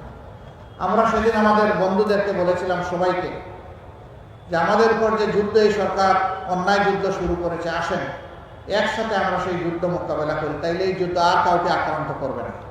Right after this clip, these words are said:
দেশ বাঁচবে, আপনারা বাঁচবেন, আমরাও সবাই বাঁচব।" সেদিন আমাদের এই আওয়াজ আমরা বুঝাতে পারিনি, অথবা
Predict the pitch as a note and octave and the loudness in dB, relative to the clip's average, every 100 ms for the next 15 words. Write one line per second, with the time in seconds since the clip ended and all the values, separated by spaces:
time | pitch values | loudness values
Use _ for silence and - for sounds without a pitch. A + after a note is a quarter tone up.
0 | - - - - - - C#3 G3 B3 B3 | -16 -18 -18 -18 -18 -8 4 6 6 6
1 | B3 A#3+ B3+ A#3+ A3 B3+ C4 B3+ B3+ B3+ | 4 4 4 4 4 4 4 6 4 4
2 | C#4 C4+ A#3 A#3 G3 F#3+ E3+ C#3 - - | 4 4 4 4 4 2 0 0 -4 -6
3 | - - - - - - - - - G#3 | -10 -14 -16 -18 -18 -18 -18 -20 -6 -2
4 | A3 A#3+ A#3+ B3 B3 A3 G#3+ - A3+ A3 | 0 2 2 4 6 6 6 6 6 2
5 | G3+ G3 G3+ G#3+ G#3 F#3+ F#3+ F#3 F3 F3+ | 0 2 2 2 0 0 0 -2 -2 -2
6 | F3+ | -2